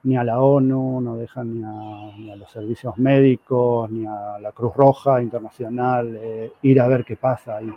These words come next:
chicos, hay ancianos, hay mujeres, hay bebés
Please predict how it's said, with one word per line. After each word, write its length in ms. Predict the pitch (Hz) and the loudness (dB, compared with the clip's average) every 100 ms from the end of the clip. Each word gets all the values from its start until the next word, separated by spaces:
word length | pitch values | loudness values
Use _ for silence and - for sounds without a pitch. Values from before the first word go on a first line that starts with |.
| - | -4
chicos, 380 | 143 139 147 117 | -2 2 0 0
hay 140 | 120 | -2
ancianos, 760 | 113 110 - 135 135 131 127 117 | -4 -4 0 4 4 2 0 -4
hay 80 | 113 | -8
mujeres, 760 | 110 110 - 135 135 131 120 107 | -12 -8 0 4 6 4 2 -2
hay 140 | 120 | -4
bebés 560 | 117 117 127 139 139 | -2 -2 2 4 4